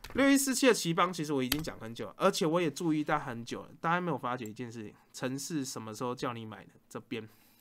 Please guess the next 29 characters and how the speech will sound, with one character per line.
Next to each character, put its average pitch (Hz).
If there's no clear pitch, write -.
啊， -
城 135
市 165
叫 151
你 117
买 110
的 101
时 -
候 113
在 117
这 107
边， 107
有 127
没 151
有 156
发 139
觉 123
这 131
边 135
刚 131
好 113
是 117
一 120
个 110
完 110
美 135
的 104
买 104
点？ 113